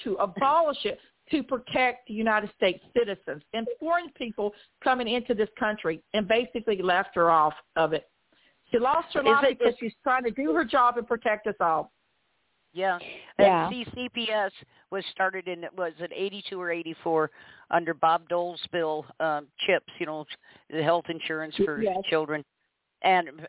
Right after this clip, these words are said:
Speaker 2: and they set up C P S. And it became so lucrative and corrupt so quickly that A P S was modeled on it. It is a money-making deal, and where they, through C P S, <clears throat> they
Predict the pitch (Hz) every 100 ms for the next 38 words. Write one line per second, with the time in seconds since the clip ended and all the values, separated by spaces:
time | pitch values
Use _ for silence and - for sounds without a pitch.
0 | - 160 160 160 156 208 202 - - 190
1 | - 175 165 - - - _ _ _ _
2 | _ _ - 175 196 - 190 202 185 170
3 | - 208 214 220 220 226 220 190 160 156
4 | - 165 156 185 185 175 - - - 196
5 | 214 - 226 - 151 107 - 160 175 226
6 | - 202 170 156 156 - 170 151 165 160
7 | 160 151 156 151 85 - - _ _ -
8 | - 180 185 180 170 160 165 185 208 202
9 | 185 185 175 170 170 151 160 165 170 165
10 | 165 - 170 - 185 185 - 214 208 196
11 | 170 170 - _ - - _ _ _ 233
12 | - 202 - 190 190 180 175 147 147